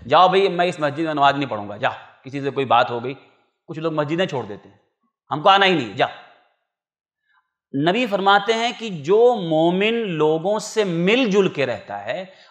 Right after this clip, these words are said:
और सब्र करता है तकलीफ़ों पर, तकलीफ़ आई, किसी ने कुछ बोल दिया, मेरे मिजाज के खिलाफ बात है या ऐसा बोल दिया जो मुझे बर्दाश्त से बाहर है, तो सब्र करता है, सब्र, तभी तो अजर पाएगा।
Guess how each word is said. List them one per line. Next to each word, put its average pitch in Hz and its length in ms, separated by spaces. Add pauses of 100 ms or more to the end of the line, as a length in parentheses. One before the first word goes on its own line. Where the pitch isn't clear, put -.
और 220 200
सब्र 285 640
करता 220 380
है 196 120
तकलीफ़ों 147 540
पर, 101 140 (380)
तकलीफ़ 190 340
आई, 151 260 (100)
किसी 147 160
ने 160 80
कुछ 147 140
बोल 131 320
दिया, 113 260 (340)
मेरे 139 140
मिजाज 127 440
के 135 100
खिलाफ 123 340
बात 110 320
है 101 180 (460)
या 139 160
ऐसा 170 200
बोल 165 260
दिया 175 200
जो 160 140
मुझे 151 200
बर्दाश्त 139 420
से 156 80
बाहर 143 280
है, 107 80 (520)
तो 277 60
सब्र 277 300
करता 151 280
है, - 160 (200)
सब्र, 196 400 (120)
तभी 175 180
तो - 80
अजर 147 260
पाएगा। 110 440